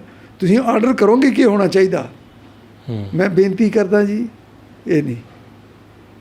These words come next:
Speaker 1: ਔਰ ਇਹ ਵੀ ਨਹੀਂ ਕਿ ਵੀ ਆਪਾਂ ਕਹੀਏ ਕਿਸੇ ਦੀ ਬੇਇੱਜ਼ਤੀ ਕਰਨੀ ਆ,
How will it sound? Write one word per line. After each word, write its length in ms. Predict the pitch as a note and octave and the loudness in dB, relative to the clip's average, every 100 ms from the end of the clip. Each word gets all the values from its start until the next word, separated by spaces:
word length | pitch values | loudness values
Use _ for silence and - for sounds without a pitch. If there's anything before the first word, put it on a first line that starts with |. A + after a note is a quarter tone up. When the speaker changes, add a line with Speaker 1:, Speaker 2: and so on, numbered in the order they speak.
| - - - | -20 -14 0
Speaker 1:
ਔਰ 100 | F#3 | 2
ਇਹ 160 | A3+ D4+ | 4 4
ਵੀ 80 | |
ਨਹੀਂ 180 | D4+ C#4+ | 4 4
ਕਿ 120 | A3 | 2
ਵੀ 200 | G#3+ A#3+ | 2 2
ਆਪਾਂ 360 | G3 G3 G#3+ F#3+ | 2 0 -2 -2
ਕਹੀਏ 280 | E3 G#3 G3 | 0 2 2
ਕਿਸੇ 220 | F3+ D#3+ | 2 0
ਦੀ 100 | F3 | 0
ਬੇਇੱਜ਼ਤੀ 340 | D#3 C#3+ - | 0 -2 -2
ਕਰਨੀ 360 | F3+ F#3+ D3+ E3+ | -2 -2 -2 -4
ਆ, 160 | E3 | -4